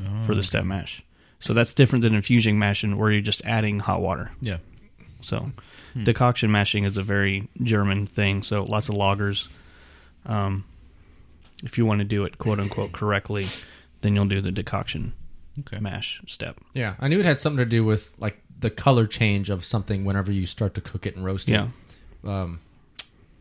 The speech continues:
Speaker 3: and whenever I said that some of our listeners might not know what Maillard, uh, re-, reaction is, I was act-, actually talking about myself. So thank you for
Speaker 2: Oh,
Speaker 3: clarifying
Speaker 2: okay.
Speaker 3: that.
Speaker 2: Yeah, so it, it is responsible for browning and flavor development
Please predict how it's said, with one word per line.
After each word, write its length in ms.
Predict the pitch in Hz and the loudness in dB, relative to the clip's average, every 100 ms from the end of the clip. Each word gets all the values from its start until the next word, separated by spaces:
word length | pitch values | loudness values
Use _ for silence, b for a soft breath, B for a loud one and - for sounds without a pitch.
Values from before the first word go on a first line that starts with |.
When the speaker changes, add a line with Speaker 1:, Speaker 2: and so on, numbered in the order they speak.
| - | -12
Speaker 3:
and 320 | 117 104 95 95 | -4 -2 -4 0
whenever 300 | 127 127 117 | 4 6 6
I 60 | |
said 240 | 104 - 104 | 4 4 0
that 80 | - | 0
some 160 | 135 | 0
of 100 | 113 | 2
our 60 | 101 | 2
listeners 360 | 110 - 98 104 | 2 0 -4 -2
might 180 | 104 | -4
not 240 | 104 95 90 | -2 -2 -2
know 140 | 98 | -2
what 260 | 95 - - | -2 -4 -6
Maillard, 360 | 92 92 95 - B B B B B B - | -4 -2 -4 -6 B B B B B B -12
uh, 160 | 73 78 - - | -12 -12 -14 -6
re-, 180 | 120 82 | -6 -4
reaction 380 | 120 110 98 104 | 0 2 2 0
is, 180 | 104 92 | 0 0
I 60 | 95 | 0
was 100 | 87 | 0
act-, 200 | 92 104 - | -2 -4 -2
actually 260 | 107 - | -2 -2
talking 180 | 95 104 | -6 -4
about 120 | 90 | -4
myself. 460 | 90 85 98 92 85 | -6 -6 -4 -4 -6
So 220 | - - 85 | -12 -12 -8
thank 240 | 101 95 | -6 -8
you 60 | - | -8
for 140 | - | -4
Speaker 2:
Oh, 80 | 107 | -2
Speaker 3:
clarifying 420 | 107 98 - 117 | 0 -2 -2 -2
Speaker 2:
okay. 120 | 90 104 | 0 -2
Speaker 3:
that. 80 | - B B | -4 B B
Speaker 2:
Yeah, 160 | 139 | 6
so 300 | 120 139 131 - | 8 8 4 4
it, 200 | 135 127 | 2 6
it 120 | 131 | 6
is 160 | 151 143 | 8 8
responsible 540 | 139 - 131 120 127 | 6 6 4 6 4
for 160 | 110 110 | 4 2
browning 380 | 107 107 110 107 | 4 4 6 4
and 100 | 98 | 2
flavor 260 | 104 101 98 | 0 0 0
development 460 | 98 85 92 85 | 0 0 -2 -4